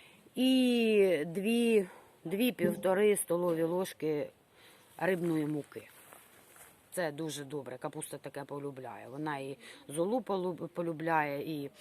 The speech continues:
е, рибну муку полюбляє. Там дуже багато всяких макро-мікроелементів. Вона дуже, е, ну, дуже добре, добре відгукується на таке добриво. Отаково. І тут вже, бачите, вже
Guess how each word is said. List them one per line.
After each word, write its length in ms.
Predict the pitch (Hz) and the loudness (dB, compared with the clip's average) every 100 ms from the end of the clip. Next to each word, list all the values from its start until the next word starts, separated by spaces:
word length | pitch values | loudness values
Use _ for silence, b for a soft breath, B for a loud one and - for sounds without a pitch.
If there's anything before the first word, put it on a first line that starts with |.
| B B B | B B B
е, 320 | 143 151 135 - | -6 -4 -4 -2
рибну 380 | 175 160 151 | -2 -2 -2
муку 340 | 147 151 - 226 | -4 -4 -4 -4
полюбляє. 760 | 202 175 175 170 175 160 139 - | -4 -4 -4 -4 -2 -2 -4 -6
Там 220 | 147 135 | -8 -6
дуже 260 | 151 139 | -8 -8
багато 560 | 135 143 139 135 131 131 B B - | -8 -8 -4 -6 -6 -12 B B -10
всяких 380 | 165 151 139 156 | -8 -6 -8 -6
макро-мікроелементів. 1200 | 147 - 147 147 139 143 147 170 220 240 180 156 | -6 -6 -8 -8 -6 -6 -6 -4 -4 -4 -4 -8
Вона 340 | 139 151 143 | -6 -6 -6
дуже, 420 | 127 143 139 135 127 B B B - | -8 -10 -8 -10 -10 B B B -10
е, 260 | 131 120 113 - | -6 -6 -8 -6
ну, 200 | 330 370 | 0 2
дуже 280 | 185 196 175 | 2 -2 -4
добре, 460 | 156 156 147 - 156 | -6 -4 -4 -4 -4
добре 360 | 170 170 165 | -2 0 0
відгукується 680 | 156 156 160 175 151 143 - | -2 -4 -6 -6 -6 -6 -6
на 280 | 139 143 147 - | -6 -4 -4 -6
таке 260 | - 143 156 | -12 -10 -10
добриво. 580 | 139 127 117 110 110 110 - - - _ _ _ - | -8 -10 -10 -12 -14 -18 -20 -20 -20 _ _ _ -18
Отаково. 600 | 131 143 - 131 117 - | -12 -10 -10 -14 -12 -10
І 160 | 202 | -8
тут 200 | 196 165 | -8 -8
вже, 160 | 147 147 | -8 -6
бачите, 380 | 143 135 - 131 | -8 -10 -12 -14
вже 260 | 127 131 | -12 -12